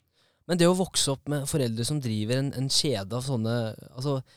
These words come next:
det må ha vært utrolig gøy også på den tida, og også med tanke på historien til faren din også,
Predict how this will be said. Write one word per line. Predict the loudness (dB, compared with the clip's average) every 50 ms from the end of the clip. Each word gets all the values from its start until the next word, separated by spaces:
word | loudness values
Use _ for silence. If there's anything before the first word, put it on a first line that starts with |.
| _ _ _ _
det | 0 2
må | 4 6 6
ha | 4 4
vært | 2 2
utrolig | 2 2 2 4 4 2 4
gøy | 4 4 4 4 4
også | 2 0 -2
på | -2 0 0
den | 0 0 0
tida, | -2 -2 0 0 2 2
og | 2 2 0 0 0
også | 0 0 0 0 0
med | -2 -2 -2
tanke | -2 -4 -6 -6
på | -6 -4 -4
historien | -2 -2 -2 -2 -2 -2 -2
til | -4 -4
faren | -2 -2 -2 0 -2
din | -2 -2 -2
også, | -2 0 0 0 0 0